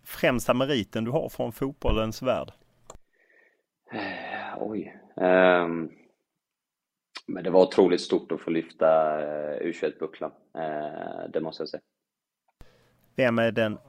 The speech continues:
Speaker 1: bästa spelare du mött?
Speaker 2: Eh, Cristiano Ronaldo.
Speaker 1: Vem är den bästa spelare du spelat med?
Speaker 2: Eh, Zlatan.
Speaker 1: Vilken tröja är du glad att du bytt till dig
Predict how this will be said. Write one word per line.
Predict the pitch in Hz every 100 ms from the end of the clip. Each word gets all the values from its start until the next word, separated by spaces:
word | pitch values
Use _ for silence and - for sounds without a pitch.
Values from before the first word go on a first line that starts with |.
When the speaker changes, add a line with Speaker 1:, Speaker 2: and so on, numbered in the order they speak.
| 110 -
Speaker 1:
bästa | 135 113 - 104
spelare | - - 113 123 104
du | 101 110
mött? | 120 185 - - - - - - - _ _ _ _ _ _ _ _ _ - _ _ -
Speaker 2:
Eh, | 50 50 - -
Cristiano | 95 85 87 82
Ronaldo. | 85 82 78 76 - _ _ _ _ _ _ _ - _ _ -
Speaker 1:
Vem | 113 104
är | 107 104
den | 110 110
bästa | 123 113 -
spelare | 113 127 117 117
du | 117 113
spelat | - 120 110 -
med? | 151 110 104 _ _ - - - _ _ _ _ _ _ _ _ - _ -
Speaker 2:
Eh, | - - - - -
Zlatan. | - 85 76 76 - _ _ _ _ _ _ _ _ _ - - _ _ _ _ -
Speaker 1:
Vilken | 160 147 143
tröja | - 151 156 131 117
är |
du | 117 131
glad | 131 175 117 117
att | 113
du | 123 117
bytt | 110 120
till | - 123 104
dig | 101